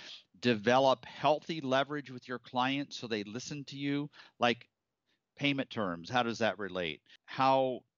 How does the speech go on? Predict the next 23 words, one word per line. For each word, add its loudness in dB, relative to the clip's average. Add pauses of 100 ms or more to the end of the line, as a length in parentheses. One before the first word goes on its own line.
(360)
how 0
other 0
people -6
at -6
the -8
firm -2
have 0
access 0
to -10
you, -8 (300)
just -4
all 4
of 0
those 0
sort -6
of -4
down 0
in -8
the -8
weeds -8
kind -10
of -14
questions. -16